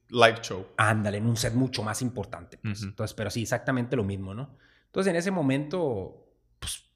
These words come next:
Speaker 2: no desaprovecha su oportunidad. De hecho, le toca y conoce a Frank Sinatra, ¿no? Y de eso le da un propinón, de-, platica
Speaker 1: Sí.
Speaker 2: la historia ahí. Pero bueno, mientras está ahí, güey, le toca trabajar con Ron Aldrich.
Speaker 1: Ok.
Speaker 2: Este vato, güey, era el director creativo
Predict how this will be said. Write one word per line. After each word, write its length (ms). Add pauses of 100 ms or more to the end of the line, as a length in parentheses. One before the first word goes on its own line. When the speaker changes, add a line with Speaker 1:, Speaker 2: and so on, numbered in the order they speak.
(260)
Speaker 2:
no 340
desaprovecha 480
su 60
oportunidad. 500
De 80
hecho, 200
le 140
toca 260
y 80
conoce 440
a 100
Frank 200
Sinatra, 520
¿no? 220
Y 140
de 100
eso 200
le 120
da 20
un 100
propinón, 720
de-, 120
platica 340
Speaker 1:
Sí. 80
Speaker 2:
la 60
historia 320
ahí. 180 (400)
Pero 140
bueno, 240 (460)
mientras 280
está 240
ahí, 220
güey, 220
le 180
toca 260
trabajar 460
con 240
Ron 640
Aldrich. 600 (440)
Speaker 1:
Ok. 220 (420)
Speaker 2:
Este 320
vato, 320
güey, 260
era 160
el 80
director 580
creativo 720